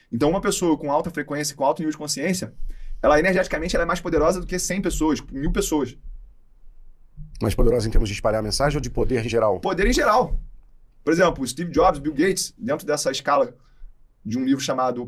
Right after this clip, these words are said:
Speaker 1: Poder e Força, do David Hawkins, ele tá numa classificação de amor, que não é o amor incondicional. Mas esses caras, quando trouxeram revolução de design da Apple,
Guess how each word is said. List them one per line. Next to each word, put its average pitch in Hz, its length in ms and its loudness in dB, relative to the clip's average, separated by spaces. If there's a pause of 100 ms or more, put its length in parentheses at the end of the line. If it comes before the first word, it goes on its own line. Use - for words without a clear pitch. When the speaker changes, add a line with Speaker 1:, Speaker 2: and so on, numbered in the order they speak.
(160)
Speaker 1:
Poder 123 200 2
e 131 40 4
Força, - 380 0
do - 200 -4
David 131 260 2
Hawkins, 139 440 2 (1300)
ele 127 140 0
tá 151 120 4
numa 165 160 4
classificação 170 720 0 (160)
de 147 120 0
amor, 160 420 2 (480)
que 120 80 -4
não 147 180 4
é 175 60 4
o 175 80 4
amor 165 340 0 (320)
incondicional. 147 680 0
Mas 139 240 0
esses - 180 0
caras, 185 300 2
quando 165 220 -6
trouxeram 151 600 0 (200)
revolução 143 400 -4
de 139 120 -10
design 131 420 -2
da 127 300 4
Apple, 120 220 0